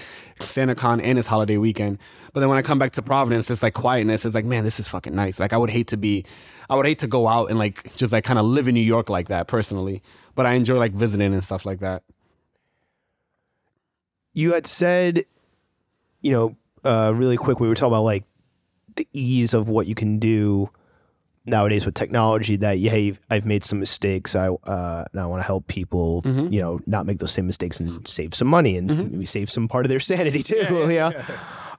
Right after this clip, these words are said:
Speaker 1: yeah.
Speaker 2: Um, so that brings up this question, you know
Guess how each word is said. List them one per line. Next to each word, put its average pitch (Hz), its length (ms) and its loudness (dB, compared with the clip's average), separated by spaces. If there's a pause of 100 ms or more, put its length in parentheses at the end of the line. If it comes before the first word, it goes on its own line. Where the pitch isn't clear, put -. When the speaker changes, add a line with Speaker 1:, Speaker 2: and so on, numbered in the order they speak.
(180)
Speaker 1:
yeah. 151 220 2
Speaker 2:
Um, 139 260 0 (1000)
so 214 220 2
that 214 140 0
brings 233 180 2
up 208 100 -4
this - 120 -2
question, 190 540 2
you - 200 -4
know 135 280 2